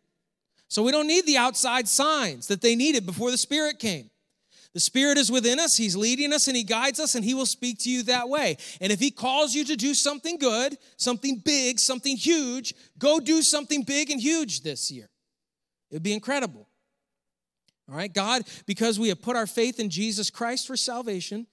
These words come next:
and trusted him for salvation, God has put his spirit within us and he leads us and he guides us. All right, and if you want his spirit within you,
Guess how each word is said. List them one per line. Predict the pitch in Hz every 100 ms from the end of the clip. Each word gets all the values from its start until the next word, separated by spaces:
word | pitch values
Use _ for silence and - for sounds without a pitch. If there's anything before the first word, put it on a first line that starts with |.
| _
and | 170
trusted | 185 202 190
him | 165 240
for | 262
salvation, | 240 233 220 175 - 165 160 _ _ _ -
God | 165 175
has | 180
put | - 196
his | 180
spirit | - - 202 208
within | 214 180 156
us | 151
and | 156
he | 160
leads | 151 165 151
us | 156 -
and | 151
he | 147
guides | 139 - -
us. | - - - _ _ _ _ _ _ _ _ _ _
All | 139
right, |
and | 165
if | 170
you | 170 226
want | 233 190
his | 214
spirit | - - 233 233
within | 208 190 208 254 233
you, | 202 196 214